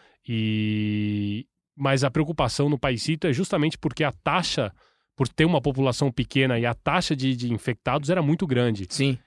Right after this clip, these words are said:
Speaker 1: E tem aquele caso bizarro da, da, da
Speaker 2: Que, pelo amor de Deus, aquilo
Speaker 1: da
Speaker 2: ali.
Speaker 1: mulher que chegou da, da, do, da, da Itália, né?
Speaker 2: Sim,
Speaker 1: que ela
Speaker 2: vem
Speaker 1: vinha,
Speaker 2: da Europa.
Speaker 1: veio da Europa e aí ela foi pra um casamento e infectou quarenta pessoas no casamento.
Speaker 2: E, e, e a, na época do casamento, o Uruguai tinha cerca de oitenta casos. Quarenta vinham do casamento e tinham sido infectados por ela.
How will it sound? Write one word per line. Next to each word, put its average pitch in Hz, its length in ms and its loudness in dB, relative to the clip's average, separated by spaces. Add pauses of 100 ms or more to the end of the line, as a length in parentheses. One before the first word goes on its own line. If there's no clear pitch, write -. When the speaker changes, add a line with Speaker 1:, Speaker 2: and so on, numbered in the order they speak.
Speaker 1:
E 120 80 -4
tem 156 140 2
aquele 165 220 0
caso 151 340 2
bizarro 120 800 0
da, 104 240 -2
da, 101 320 -8
da 110 140 -16
Speaker 2:
Que, 156 120 -6 (320)
pelo 214 200 2
amor 190 180 4
de 156 140 2
Deus, 120 240 4
aquilo 117 200 0
Speaker 1:
da 139 60 2
Speaker 2:
ali. 135 80 4
Speaker 1:
mulher 123 320 4
que - 80 -2
chegou 143 500 4
da, 131 200 0
da, 127 160 0
do, 131 300 0
da, 135 200 -2
da 123 160 -2
Itália, 170 400 0
né? 139 100 0
Speaker 2:
Sim, 147 120 2
Speaker 1:
que 151 40 4
ela 160 80 2
Speaker 2:
vem 120 180 0
Speaker 1:
vinha, 185 100 4
Speaker 2:
da 123 60 4
Europa. 127 540 0
Speaker 1:
veio 135 200 4
da 131 80 4
Europa 175 560 4
e 156 120 4
aí 147 160 4
ela 156 240 2
foi 151 300 0
pra 151 120 0
um 139 60 2
casamento 147 680 2
e - 20 4
infectou 165 420 0
quarenta 156 480 4
pessoas 117 440 0
no 101 80 -4
casamento. 104 360 -2
Speaker 2:
E, 131 120 4
e, 143 320 0
e 131 80 4
a, 123 100 4
na 127 280 2
época 156 280 2
do 117 80 -2
casamento, 135 500 2
o 135 260 2
Uruguai 143 280 4
tinha 147 320 2
cerca 151 340 0
de 123 560 2
oitenta 147 400 2
casos. 120 360 0
Quarenta 170 480 4
vinham 170 160 0
do 160 80 0
casamento 156 440 2
e 117 40 4
tinham 190 120 4
sido 185 140 2
infectados 170 460 0
por 180 160 4
ela. 139 320 4